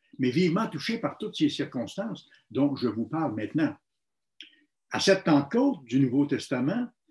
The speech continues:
ça a été le début de la nouvelle alliance, où l'Esprit de Dieu commençait à établir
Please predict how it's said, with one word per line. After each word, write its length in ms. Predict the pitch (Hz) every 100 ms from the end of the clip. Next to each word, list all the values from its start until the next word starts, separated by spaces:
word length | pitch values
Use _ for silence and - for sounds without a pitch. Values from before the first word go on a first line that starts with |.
| - -
ça 140 | 143
a 20 |
été 460 | 139 143 190 - - _ _ _ _ -
le 160 | 131 123
début 500 | 151 135 139 110 - _ -
de 100 | 123
la 100 | 123
nouvelle 420 | 123 139 135 143
alliance, 640 | 117 120 123 110 98 - _ _ _ -
où 80 | 117
l'Esprit 440 | 127 127 - 156
de 100 | 127
Dieu 280 | 107 123 147
commençait 800 | - 160 165 151 - 156 151 - _ _ _ _ _
à 380 | 120 120 117 -
établir 720 | 160 147 156 131 131 160 160